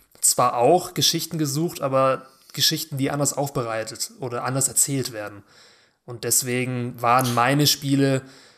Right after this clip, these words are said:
äh, sehr, ähm, sehr interaktive Spiele, wo du viel ei-, selbst entdecken konntest, wo du dich komplett reinversetzen konntest, wo im Hintergrund aber dennoch viel Geschichte erzählt wird, was inhaltlich einfach,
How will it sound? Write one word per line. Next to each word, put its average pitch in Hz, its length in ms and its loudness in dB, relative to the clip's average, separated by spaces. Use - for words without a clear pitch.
äh, 123 440 0
sehr, 135 500 6
ähm, 117 380 -4
sehr 139 220 0
interaktive 151 560 -2
Spiele, 190 440 0
wo 135 120 -2
du 135 160 0
viel - 360 -4
ei-, - 240 -6
selbst 139 520 2
entdecken 143 360 -2
konntest, 170 640 -2
wo 143 60 -4
du 131 60 -4
dich 127 140 -6
komplett 131 320 -4
reinversetzen 131 560 -2
konntest, 135 460 -4
wo 143 100 2
im 127 60 -2
Hintergrund 143 480 2
aber 123 140 2
dennoch 139 500 2
viel 147 300 0
Geschichte 143 460 0
erzählt 107 360 -4
wird, 110 140 -12
was 113 140 -6
inhaltlich 120 420 -8
einfach, 117 300 -10